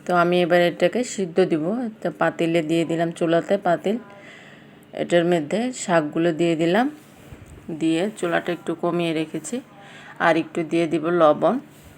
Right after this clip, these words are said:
লবণ দিলে আস্তে আস্তে শাকের থেকে পানি বের হবে,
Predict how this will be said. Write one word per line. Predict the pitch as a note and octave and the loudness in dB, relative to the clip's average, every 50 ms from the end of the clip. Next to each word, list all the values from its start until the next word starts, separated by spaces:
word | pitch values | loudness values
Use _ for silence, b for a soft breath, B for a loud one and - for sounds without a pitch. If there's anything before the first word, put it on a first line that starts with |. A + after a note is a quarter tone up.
| B B B B - - - - E3 | B B B B -20 -16 -4 0 2
লবণ | D#3+ D#3 D#3+ E3+ E3+ D#3 | 2 2 2 0 0 2
দিলে | E3 E3 F#3+ F#3+ F3+ | 2 4 4 4 4
আস্তে | F3 - - E3 | 2 0 -4 -4
আস্তে | E3 - - F3+ F3 - | -4 -4 -6 -6 -6 -4
শাকের | F#3+ D#3+ C#3+ D#3 - - | -4 -4 -4 -4 -6 -6
থেকে | E3 F3+ F3+ - | -8 -6 -2 0
পানি | E3+ E3 D#3+ E3 D#3+ | 2 2 2 0 0
বের | D#3 E3+ E3+ D#3+ E3+ | 0 0 0 0 0
হবে, | E3 D3+ D#3 A#3+ | 0 0 0 -2